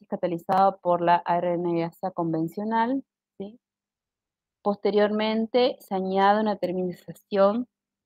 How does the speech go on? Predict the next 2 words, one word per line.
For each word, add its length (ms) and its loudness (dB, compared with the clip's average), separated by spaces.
C 180 -2
C 460 -6